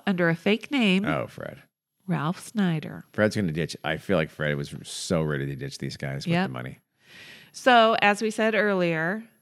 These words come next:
Speaker 1: the police sergeant found the school bus and it was empty. And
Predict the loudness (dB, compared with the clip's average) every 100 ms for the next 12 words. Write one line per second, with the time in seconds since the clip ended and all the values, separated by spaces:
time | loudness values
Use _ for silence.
0 | -12 -2 0 2 0 -2 -6 _ _ _
1 | _ 2 4 4 0 0 0 -2 -2 -12
2 | _ 0 2 4 2 -2 -6 -12 -6 -4
3 | -4 -2 0 0 0 -2 -4 -8 -6 -2
4 | -2 -2 -2 -2 -4 -8 -8 -8 -10 -16
5 | _ _ _ _ _ _ _ _ _ _
6 | _ _ _ -20 -6 2 4 4 0 -6